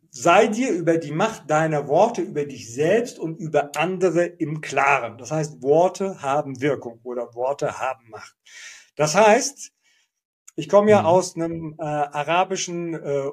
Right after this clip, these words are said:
Speaker 1: Umfeld und, äh, es wird, es gibt zwei Wörter, die bei uns sehr inflationär verwendet werden. Das eine ist Inshallah.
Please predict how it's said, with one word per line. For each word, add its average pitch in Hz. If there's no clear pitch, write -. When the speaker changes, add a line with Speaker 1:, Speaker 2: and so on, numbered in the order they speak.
Speaker 1:
Umfeld 294
und, 190
äh, 175
es 131
wird, 165
es 170
gibt -
zwei 180
Wörter, 208
die 165
bei 160
uns 135
sehr 196
inflationär 208
verwendet 180
werden. 170
Das 147
eine 143
ist -
Inshallah. 254